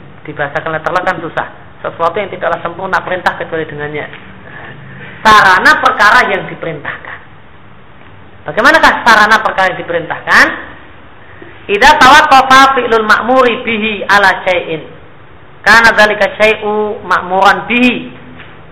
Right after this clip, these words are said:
Fa in kana ma-, al-ma'muru bihi wajiban,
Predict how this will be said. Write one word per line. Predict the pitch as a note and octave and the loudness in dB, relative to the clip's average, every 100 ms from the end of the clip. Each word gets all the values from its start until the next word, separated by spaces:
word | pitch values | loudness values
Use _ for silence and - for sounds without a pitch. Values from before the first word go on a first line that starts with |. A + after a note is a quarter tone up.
| - - - - - - - | -20 -20 -20 -20 -20 -20 -8
Fa | - - | -2 0
in | G3 A#3+ | 0 2
kana | B3+ A#3+ | 4 4
ma-, | A3+ F#3 - - | 4 0 -2 0
al-ma'muru | G3+ G3+ G#3 G#3+ A#3+ D4 C4+ B3+ | 0 2 0 0 -2 2 2 0
bihi | A#3+ A3+ A3+ | -4 -4 -2
wajiban, | G3+ F#3+ E3 E3 A3+ D#4+ | 0 0 0 0 2 2